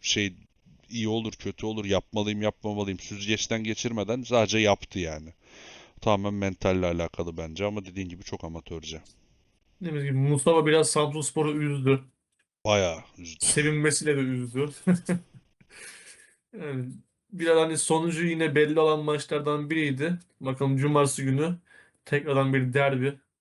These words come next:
Speaker 1: Evet.
Speaker 2: Galatasaray Fenerbahçe artık kupaya uzanabilecekleri bir maç. Ee, biraz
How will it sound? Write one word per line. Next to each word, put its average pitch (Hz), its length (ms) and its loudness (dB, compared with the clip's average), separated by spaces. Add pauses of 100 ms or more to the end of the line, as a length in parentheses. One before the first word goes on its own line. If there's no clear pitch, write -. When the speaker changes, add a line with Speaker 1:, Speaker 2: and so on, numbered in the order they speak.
(420)
Speaker 1:
Evet. 101 420 -8
Speaker 2:
Galatasaray 135 440 -2
Fenerbahçe 139 720 -2
artık 131 440 -4 (640)
kupaya 147 480 0
uzanabilecekleri 139 840 0
bir 139 60 -6
maç. 151 420 -4 (800)
Ee, 127 560 0 (320)
biraz 180 680 0